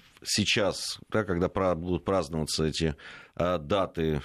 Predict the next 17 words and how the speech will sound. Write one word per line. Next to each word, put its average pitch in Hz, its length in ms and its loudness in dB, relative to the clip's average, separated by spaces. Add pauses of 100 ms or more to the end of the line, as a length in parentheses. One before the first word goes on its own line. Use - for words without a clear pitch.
осталось 87 400 -2
позитивного, 123 880 4
что - 340 0
все-таки 87 460 -2
следует 80 580 0
о 71 80 0
чем 82 200 0
вспомнить 143 720 2
и - 20 -4
так 95 160 0
далее. 78 160 0
Марат, 98 360 0
э, 80 180 2
прервал 92 500 -2
я, 65 240 -2 (240)
э, 55 180 -8
тебя. 71 300 -2